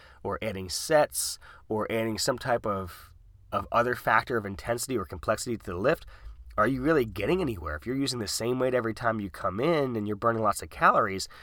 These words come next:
are you actually doing enough to maintain your muscle mass while you're losing weight? Or when you're burning all those calories, are you also gonna be losing muscle mass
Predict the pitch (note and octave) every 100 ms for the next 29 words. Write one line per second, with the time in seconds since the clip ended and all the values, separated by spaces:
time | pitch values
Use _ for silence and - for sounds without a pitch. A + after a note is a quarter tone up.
0 | - - - - - - _ _ - -
1 | A2 A#2 C#3+ C3+ - D#3+ A#2+ F#2+ A2+ D#3
2 | G#3+ C#3 G#2+ F#2+ G2 - - C3 B2 A#2
3 | B2+ - C3+ A#2+ G#2 G#2+ F#3 - A2 G2
4 | - G#2+ G2 A2+ A2+ A2+ A#2 G#2 F#2+ C#3
5 | C#3+ - - - - - F#3+ G3+ C3+ C3
6 | - - C3 C#3+ C3+ D3 C3+ B2 - E3
7 | F3+ D#3 A#2+ - A#2+ C3 A#2+ E3+ C#3+ C3
8 | A2 G#2+ A#2 A#2 G2 B2+ - F2+ E2+ F2+
9 | -